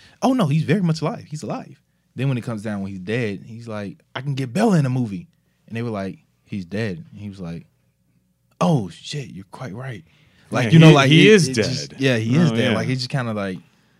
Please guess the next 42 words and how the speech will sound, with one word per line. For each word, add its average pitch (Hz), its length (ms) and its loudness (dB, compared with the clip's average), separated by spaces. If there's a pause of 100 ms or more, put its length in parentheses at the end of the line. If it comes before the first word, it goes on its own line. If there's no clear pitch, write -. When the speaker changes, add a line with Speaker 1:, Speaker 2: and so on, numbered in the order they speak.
(520)
Speaker 1:
does 131 200 -4
it, - 300 -16
that 135 160 -10
shit - 160 -8
kinda - 200 -14
hit 135 200 -8
a 87 60 -14
little 80 160 -12
bit 80 220 -14
to 95 100 -14
me. 104 340 -10
Like, 90 220 -10
I, 120 240 2
I 139 60 4
kinda 113 200 -2
felt 110 300 -8
that, 92 200 -8
like, 92 220 -12 (1080)
I 117 80 -2
was 120 100 -2
like, 113 140 -2
"This 110 100 -10
man 120 260 -2
really 117 240 -2
still 107 240 -8
think, 104 300 -8
like, 87 300 -10 (240)
you 104 100 -10
know, 92 120 -6
he 98 100 -10
still 95 200 -10
got 87 140 -10
his 87 100 -12
friend 95 260 -8
there," 82 120 -10
and 82 100 -12
he's 90 120 -12
just - 180 -16
like, - 100 -20
"He's - 220 -20
gone." - 360 -20
But - 120 -20